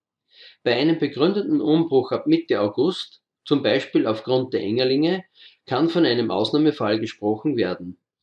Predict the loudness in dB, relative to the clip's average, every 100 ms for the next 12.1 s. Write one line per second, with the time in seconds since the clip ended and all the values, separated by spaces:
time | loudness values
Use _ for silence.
0 | _ _ _ -2 0 2 2 0 0 2
1 | 0 0 0 0 -4 _ -4 0 0 0
2 | 2 4 4 0 0 0 2 0 0 -2
3 | -6 -4 -2 0 0 -4 -6 _ _ -4
4 | -2 0 0 0 -2 -2 0 -4 -4 0
5 | 0 0 0 0 2 0 0 -2 0 0
6 | -2 -4 -4 -2 0 0 -2 -2 0 -2
7 | -4 -4 -4 -4 -6 -6 -8 -4 -2 0
8 | -2 -8 _ _ -20 _ 0 2 2 0
9 | -2 -2 -4 -2 0 0 0 2 4 2
10 | 0 -4 -2 -4 0 -2 -2 -2 2 0
11 | 0 -2 -2 0 -2 0 -2 -4 -8 -16